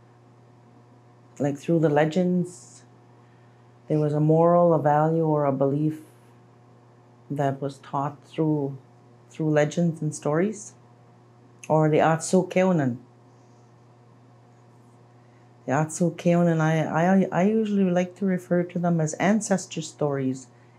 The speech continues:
instead of legends, ancestor stories, because, um, Atso Kanak are spirits, ancestor spirits.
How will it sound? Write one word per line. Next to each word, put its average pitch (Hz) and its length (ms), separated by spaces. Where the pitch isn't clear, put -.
instead 147 320
of 139 100
legends, 208 560
ancestor 170 600
stories, 185 580
because, 156 640
um, 139 560
Atso 180 500
Kanak 190 460
are 151 440
spirits, 214 580
ancestor 190 640
spirits. - 760